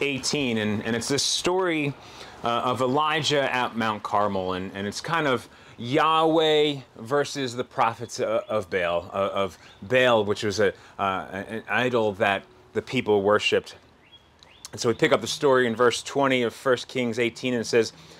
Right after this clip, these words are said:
"So Ahab summoned all the Israelites and gathered the prophets at Mount Carmel.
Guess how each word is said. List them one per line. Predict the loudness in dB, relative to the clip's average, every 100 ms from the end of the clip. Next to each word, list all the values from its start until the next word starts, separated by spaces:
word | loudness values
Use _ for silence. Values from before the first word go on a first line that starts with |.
| -20 -4
"So | 0 4
Ahab | 4 6 4 2
summoned | 0 0 0 -2
all | 0 2 4 4
the | 2 -2
Israelites | -2 2 2 2 0
and | -4
gathered | 0 2 0 -2
the | -2
prophets | 2 2 2 -2 -2 -16 -20 -20 -14 -6
at | -2
Mount | -2 -4 -4
Carmel. | -4 -2 -2 -4